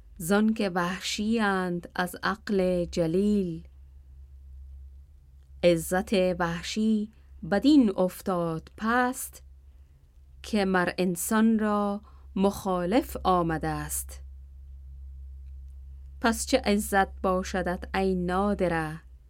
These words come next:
چون شدی تو حمر مستنفره. خر نشاید کشت از بهر صلاح، چون شود وحشی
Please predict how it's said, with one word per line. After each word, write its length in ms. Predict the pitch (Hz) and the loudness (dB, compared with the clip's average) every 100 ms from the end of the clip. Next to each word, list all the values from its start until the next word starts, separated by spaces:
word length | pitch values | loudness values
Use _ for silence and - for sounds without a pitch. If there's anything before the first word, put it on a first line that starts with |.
| - - _ _ - - _ - | -20 -20 _ _ -20 -20 _ 0
چون 220 | 247 220 | 6 6
شدی 540 | - 277 233 226 196 - | 6 4 4 2 0 -4
تو 460 | 240 240 226 226 - - | -2 0 0 -2 -4 -16
حمر 600 | - 220 196 190 226 226 | 0 4 4 4 4 4
مستنفره. 1300 | 208 185 185 208 - 196 185 - 190 190 214 220 175 - - - - - - - - - - - - - - - - - - - - - | 2 2 0 -2 0 0 0 -2 0 2 2 2 -4 -12 -20 -20 -20 -20 -20 -20 -20 -20 -20 -20 -20 -20 -20 -20 -20 -20 -20 -20 -20 -12
خر 440 | - 185 190 214 | -6 0 0 2
نشاید 720 | 208 220 247 254 196 180 175 - | 2 0 0 0 2 0 -2 -2
کشت 600 | 185 165 165 165 - - | 2 4 2 -2 -8 -6
از 240 | 175 170 - | -4 -4 -4
بهر 580 | 170 175 170 165 160 165 | -2 -2 -2 -2 -2 -4
صلاح، 640 | - 165 165 170 160 160 - - - - - - - - - - - - - - | -2 0 2 2 0 -6 -12 -20 -20 -20 -20 -20 -20 -20 -20 -20 -20 -20 -20 -16
چون 280 | - 190 170 | -6 -2 -2
شود 420 | - 175 160 165 - | -2 -4 -4 -4 -4
وحشی 800 | 156 160 - - 214 240 262 | -6 -6 -8 -4 -2 0 0